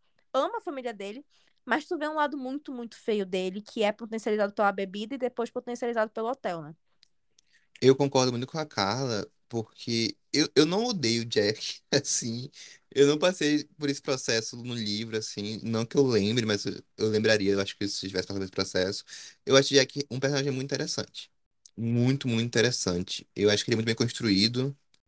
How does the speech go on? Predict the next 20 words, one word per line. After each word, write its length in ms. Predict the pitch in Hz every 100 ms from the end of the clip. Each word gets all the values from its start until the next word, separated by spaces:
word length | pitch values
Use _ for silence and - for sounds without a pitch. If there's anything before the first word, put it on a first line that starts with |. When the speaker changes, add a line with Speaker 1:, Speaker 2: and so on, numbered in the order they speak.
| _
Speaker 2:
E 160 | - 107
eu 160 | 107 110
acho 400 | 110 127 - 131
que, 340 | - 143 139 143
eu 60 |
não 80 | 208
sei, 120 | 226
no 120 | 185 208
começo 480 | 214 147 165 208
eu 40 | 175
acho 80 | 175
ele 60 |
muito 160 | 185 196
engraçado, 560 | 208 233 285 202 151 147
assim, 140 | 165
ele 80 | 151
tem 100 | 185
umas 140 | 180
tiradas 540 | - 185 143 131 131 135
bem 480 | 131 151 196 190